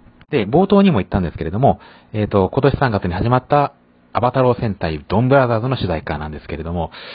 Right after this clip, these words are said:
こちらその俳優の森崎ウィンが歌ってるんですよね。いや、森崎ウィンってその演技もうまい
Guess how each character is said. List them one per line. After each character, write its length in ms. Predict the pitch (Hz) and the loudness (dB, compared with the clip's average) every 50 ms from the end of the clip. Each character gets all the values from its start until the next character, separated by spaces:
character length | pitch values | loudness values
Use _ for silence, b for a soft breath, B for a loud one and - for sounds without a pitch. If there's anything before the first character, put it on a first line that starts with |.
| B B B B B B B _ _ _ _ _ _ _ _ _ _ _ _ _ _ _ _ _ _ _ _ _ _ _ - - _ _ _ _ _ | B B B B B B B _ _ _ _ _ _ _ _ _ _ _ _ _ _ _ _ _ _ _ _ _ _ _ -20 -20 _ _ _ _ _
こ 100 | - 139 | -2 0
ち 80 | - 135 | 2 2
ら 120 | 123 110 | 2 2
そ 80 | - 117 | 2 2
の 400 | 110 104 101 98 98 98 95 - | 2 2 4 4 4 2 2 2
俳 160 | - 147 135 | 0 0 0
優 160 | 131 131 131 123 | 2 2 0 0
の 100 | 123 120 | 0 2
森 180 | 131 143 156 | 2 2 2
崎 260 | - - 117 101 98 | 2 0 0 0 0
ウ 40 | 92 | 0
ィ 160 | 110 123 117 101 | 0 0 0 0
ン 120 | 85 78 - _ _ _ _ _ _ _ _ _ _ _ _ _ _ _ _ _ _ _ _ - - | -2 -4 -8 _ _ _ _ _ _ _ _ _ _ _ _ _ _ _ _ _ _ _ _ -4 0
が 200 | 147 156 - - | 0 0 0 0
歌 140 | - - - | -4 -6 -4
っ 60 | 82 | -4
て 100 | - - | -2 -2
る 80 | 82 80 | -2 -2
ん 20 | |
で 120 | 71 - - | -4 -8 -8
す 60 | - | -6
よ 80 | 69 78 | -4 -2
ね。 220 | 95 117 120 - b b b b b b b b b b b b b _ _ - | -2 -2 -2 -4 b b b b b b b b b b b b b _ _ -6
い 40 | |
や、 80 | 80 85 | -6 -4
森 140 | 98 107 - | -4 -4 -6
崎 180 | 107 98 110 | -4 -2 0
ウ 20 | 110 | 2
ィ 60 | 113 | 2
ン 40 | 107 | 2
っ 20 | |
て 100 | 104 104 | 2 2
そ 100 | 107 107 | 4 4
の 140 | 101 101 101 | 4 6 6
演 200 | 110 110 107 104 | 4 4 4 2
技 100 | 95 95 | 2 2
も 200 | 92 92 92 92 | 2 2 2 2
う 40 | 95 | 2
ま 160 | 101 107 107 | 2 2 2
い 120 | 107 98 | 2 2